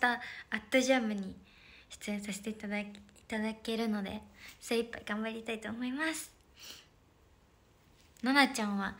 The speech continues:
二十四時間テレビのお仕事があるので、結構一日中多分あるって聞いたので、絶対大変だけど、ね、そんな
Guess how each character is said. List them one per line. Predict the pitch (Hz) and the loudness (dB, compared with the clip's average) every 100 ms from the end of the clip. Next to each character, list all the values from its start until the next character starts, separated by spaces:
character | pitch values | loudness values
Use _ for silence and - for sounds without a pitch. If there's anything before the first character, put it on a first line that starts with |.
| - | -2
二 | 233 | 2
十 | 220 | 4
四 | 208 202 | 4 4
時 | 214 | 2
間 | 214 220 220 | 2 2 4
テ | 233 | 2
レ | 214 | 2
ビ | 196 | 0
の | 180 196 - - - - - - - - - - - - - | -2 -4 -8 -18 -18 -16 -16 -18 -20 -20 -20 -20 -20 -20 -8
お | |
仕 | - 208 | -2 -2
事 | 202 196 | -2 -4
が | 196 202 | -2 -2
あ | |
る | 202 | -2
の | 190 185 | -4 -6
で、 | 190 - - - _ _ _ _ _ _ - _ - - | -10 -14 -20 -20 _ _ _ _ _ _ -20 _ -20 -16
結 | - - | -14 0
構 | 226 | 2
一 | 214 262 | 4 6
日 | 277 277 277 254 | 6 6 2 2
中 | 269 269 262 - - - - - _ - - - - - | 2 2 0 -6 -18 -20 -20 -20 _ -20 -20 -20 -18 -6
多 | 226 | -2
分 | 208 202 202 - | 0 0 -2 -2
あ | 226 | 0
る | 214 | 0
っ | 208 | -4
て | 202 | -8
聞 | 214 - 202 | -10 -8 -6
い | |
た | 208 | -4
の | 208 214 | -4 -2
で、 | 208 - - - - - | -4 -8 -14 -18 -18 -18
絶 | - - | -18 -10
対 | - 247 | -4 -2
大 | 247 254 | 0 0
変 | 262 262 247 240 262 | 0 0 0 -2 -4
だ | 240 | -6
け | 240 233 | -4 -2
ど、 | 208 208 208 - - - - - - _ - - | -4 -6 -10 -18 -20 -18 -16 -18 -20 _ -20 -10
ね、 | 208 226 220 - - - - - - - - - _ _ _ _ - | -6 -4 -6 -12 -18 -20 -20 -20 -20 -20 -20 -20 _ _ _ _ -14
そ | - | -4
ん | 214 | -2
な | 214 214 | 0 -2